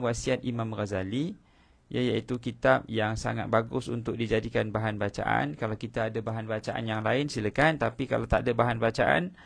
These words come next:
jom kita pilih untuk baca wasiat Imam Ghazali ni untuk kita mendapat kebaikan dunia akhirat. Allahumma amin. Sambung. Saat-saat tawakal. Di manakah saat kita bertawakal? Tawakal mengenai nasib.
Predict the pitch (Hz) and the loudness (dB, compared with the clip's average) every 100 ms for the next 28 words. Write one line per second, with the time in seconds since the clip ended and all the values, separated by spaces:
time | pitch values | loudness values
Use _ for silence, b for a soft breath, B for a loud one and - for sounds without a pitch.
0 | B B B B 120 117 123 117 113 123 | B B B B 0 0 0 -2 0 0
1 | 120 117 117 110 - 110 107 107 107 107 | 2 2 0 -2 2 4 4 2 2 2
2 | - 104 113 107 104 104 104 104 104 101 | 0 0 0 -4 -4 -4 0 0 0 -4
3 | 113 160 180 b b b b 117 113 120 | -4 -6 -8 b b b b -6 -4 -2
4 | 110 120 117 110 107 110 101 - 107 107 | -2 -2 0 0 0 0 -2 -2 0 0
5 | - 104 107 104 98 101 110 104 104 101 | 0 -4 -2 -4 -4 -2 0 0 -2 -2
6 | 98 95 87 95 101 92 92 - - - | -2 -2 -2 -2 -2 -6 -10 -20 -20 -20
7 | - - _ - - - 131 135 98 82 | -20 -20 _ -18 -10 2 6 8 6 4
8 | - - - - 160 - 139 139 123 127 | -16 -6 0 4 4 2 0 0 0 0
9 | 113 117 104 92 - - - 139 180 240 | 0 -2 -4 -4 -10 -18 -8 -2 2 2
10 | 240 - 151 120 151 - - - 120 117 | 0 0 -2 0 -4 -2 -6 -6 -4 -2
11 | 117 104 101 - 90 85 - b b b | 0 0 -2 -4 -10 -10 -18 b b b
12 | b b b b b b - 156 180 - | b b b b b b 6 8 8 6
13 | 214 208 165 147 135 123 131 143 143 - | 2 4 0 0 2 2 2 -2 -4 -6
14 | 131 117 - - | -4 -4 -4 -8